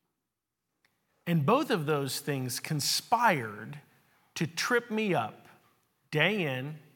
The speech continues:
and day out. See, growing up in the church, I knew what the law was. I knew that it wasn't enough just not for me to have a, to commit adultery. I couldn't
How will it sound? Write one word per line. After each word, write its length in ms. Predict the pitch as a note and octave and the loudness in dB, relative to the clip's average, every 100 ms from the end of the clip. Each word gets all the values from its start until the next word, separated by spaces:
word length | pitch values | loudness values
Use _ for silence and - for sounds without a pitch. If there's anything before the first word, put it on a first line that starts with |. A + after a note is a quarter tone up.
| _ _ _ _ _ B2 | _ _ _ _ _ -12
and 160 | A#2 | -8
day 240 | A2+ A2+ F#3 | -6 4 8
out. 240 | B3 - | 8 8
See, 200 | B3 G3+ - | 0 -2 -4
growing 340 | - B3+ C#4+ C4+ | 4 6 8 6
up 140 | C4+ | 2
in 140 | G#3+ E3 | 0 -4
the 60 | |
church, 680 | - E4 C4+ B2+ B2+ - - - _ _ _ _ _ | 0 6 6 4 -4 -10 -10 -18 _ _ _ _ _
I 120 | F3+ B3 | 4 6
knew 200 | A#3 D4 | 6 6
what 220 | G#3+ D3+ | 4 2
the 100 | F3 | 4
law 320 | G3+ B3 E3+ | 8 10 8
was. 720 | C#3+ C#3 F#2+ - - - - _ _ _ _ _ _ _ _ | 4 0 -2 -10 -14 -14 -16 _ _ _ _ _ _ _ _
I 140 | G#3 | 10
knew 220 | C#4 E4 C#4+ | 12 6 4
that 120 | C#4 | 2
it 80 | A#3+ | 6
wasn't 340 | C#4 G#3 A#3+ | 6 6 4
enough 240 | B3 C4 | 6 4
just 240 | G#3 B3+ - | 6 4 6
not 200 | B3 A3 - - | 6 6 2 -4
for 80 | A#3+ | 2
me 140 | A#3+ | 4
to 60 | A3 | 10
have 220 | A3+ G3 | 10 8
a, 200 | D#3 C#3 - | 4 -6 -2
to 120 | G#3+ | 0
commit 260 | - A#3+ F#3+ | 4 4 4
adultery. 580 | C#3+ C#4+ C4+ F#3+ F#3+ - - | 8 8 8 2 -2 -4 6
I 140 | A3+ | 6
couldn't 260 | C4 D#4 | 8 2